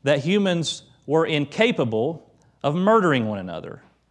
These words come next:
I think the answer has to be yes. He made it so that we can't flap our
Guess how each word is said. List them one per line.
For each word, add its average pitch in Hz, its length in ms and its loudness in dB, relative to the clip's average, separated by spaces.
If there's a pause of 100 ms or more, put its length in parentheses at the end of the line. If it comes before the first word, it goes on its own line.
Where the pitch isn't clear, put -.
(300)
I 113 60 -2
think 190 200 -4
the 165 120 0
answer 185 220 0
has 202 260 2
to 135 80 -8
be 151 440 -2
yes. - 680 -4 (840)
He 165 100 0
made 180 220 4
it 185 100 0
so 190 220 2
that 175 120 2
we 160 140 0
can't 202 320 -2
flap 190 380 0
our 165 340 2